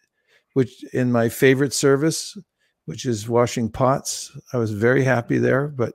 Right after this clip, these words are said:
one day my temple commander, Krita Karma Prabhu, came in and said,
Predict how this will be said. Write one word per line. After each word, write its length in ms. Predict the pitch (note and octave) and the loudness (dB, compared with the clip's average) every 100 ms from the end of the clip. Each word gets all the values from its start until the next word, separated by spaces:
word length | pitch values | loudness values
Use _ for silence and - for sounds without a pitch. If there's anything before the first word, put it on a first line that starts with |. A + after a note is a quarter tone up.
| - | -6
one 240 | A#2 A#2+ | -2 0
day 180 | A#2 B2 | 2 4
my 200 | A#2+ A2+ | 4 0
temple 280 | - A#2 - | 0 -2 -2
commander, 680 | - B2 A#2+ B2 C#3+ C#3 _ _ _ _ _ | -2 2 2 4 2 0 _ _ _ _ _
Krita 320 | - B2+ C3 | -4 -2 0
Karma 360 | - B2+ B2+ B2 | 0 2 2 0
Prabhu, 360 | C#3 B2 C3 | 0 0 0
came 300 | A#2+ C3 B2+ | 0 0 0
in 180 | C3 C3+ | 0 0
and 160 | B2+ A#2+ | 0 0
said, 420 | - B2 A#2 A2 | 0 2 2 0